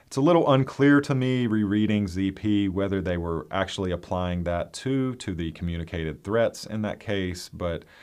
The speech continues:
um, there the mass violence threat was found insufficient and not to be a true threat, uh, but the court said the communicating threats, uh, there was sufficient evidence of that.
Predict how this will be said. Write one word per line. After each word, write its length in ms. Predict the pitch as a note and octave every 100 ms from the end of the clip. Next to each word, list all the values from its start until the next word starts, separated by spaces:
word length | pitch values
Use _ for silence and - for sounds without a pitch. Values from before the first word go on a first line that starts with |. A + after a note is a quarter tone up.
| - - -
um, 380 | F#2 E2+ E2 F2+
there 540 | F#2 A2 A2+ A2+ G#2+
the 240 | F#2 F#2+
mass 320 | F2 F2 E2+ E2
violence 560 | F2 F2+ F2 D#2+ - _ -
threat 400 | F2+ F2 E2 E2+
was 240 | E2 D#2+
found 460 | - E2 D#2+ D#2 - -
insufficient 840 | B2+ B2 G#2+ - D#2+ - D#2+ D#2
and 220 | D#2+ D#2+ D#2
not 200 | F#2 -
to 60 |
be 160 | E2+ D#2+
a 40 |
true 260 | D2 - D2+
threat, 440 | - D2+ D2+ D2 - - - -
uh, 220 | - D#2+ D2+
but 140 | D2+
the 80 | E2+
court 280 | - G2 -
said 360 | - E2+ D#2+
the 100 | D#2+
communicating 580 | D#2 E2+ D#2+ D#2 D#2+ D2
threats, 480 | - E2 D2+ - -
uh, 160 | D#2+ D2+
there 120 | D#2
was 220 | D#2+ D#2+
sufficient 480 | - E2 - D2+ C#2+
evidence 400 | D#2+ D2+ B1+ -
of 100 | D2
that. 260 | A#1 G1+